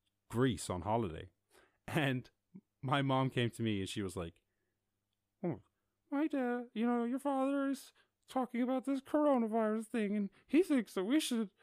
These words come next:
we should talk about not going." And I was like, "Well,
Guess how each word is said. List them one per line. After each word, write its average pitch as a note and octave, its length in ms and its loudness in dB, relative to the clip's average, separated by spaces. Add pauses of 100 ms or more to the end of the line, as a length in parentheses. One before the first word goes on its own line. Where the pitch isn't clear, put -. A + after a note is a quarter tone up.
(160)
we D#4+ 160 4
should G3+ 200 -4 (580)
talk B3+ 220 0
about C#4+ 260 6
not C#4+ 240 6
going." F4+ 380 4
And D#3 120 -2
I F3 60 6
was F3 120 2
like, F3 240 2
"Well, G3 720 6